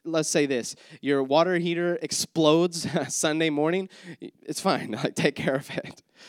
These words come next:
Or by virtue of vocation, such as doctors, nurses, military, firefighters, law enforcement, those that protect us and serve, we understand. Having a long week, you woke up feeling tired, it's raining, you couldn't find the right outfit.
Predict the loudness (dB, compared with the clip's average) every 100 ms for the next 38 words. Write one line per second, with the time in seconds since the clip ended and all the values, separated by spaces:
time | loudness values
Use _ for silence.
0 | -20 -20 -20 -6 6 6 8 6 6 2
1 | 2 0 2 -2 -2 -4 -4 -6 -2 -2
2 | 0 -4 -2 -2 -2 -6 -6 -4 -4 -4
3 | -10 -4 -2 -2 -4 -8 -8 -8 -6 -6
4 | -6 -8 -6 -6 0 2 2 0 -8 -8
5 | -8 -8 0 2 2 -2 -4 -2 -2 -2
6 | -6 -6 -8 -6 -2 -2 -2 -4 -10 -20
7 | -20 -20 _ _ -8 -8 -8 -12 -14 -16
8 | _ _ _ _ _ _ _ _ _ _
9 | _ -20 -20 -20 _ _ _ _ _ 2
10 | 4 4 6 6 4 2 2 0 -4 -16
11 | -18 -20 -12 -2 -2 0 -2 -2 -2 -2
12 | -4 -4 -2 0 -2 -4 -10 -14 -10 -6
13 | -4 -4 -4 -6 -6 -6 -4 -4 -6 -4
14 | -4 -2 -2 -2 -4 -6 -2 -4 -4 _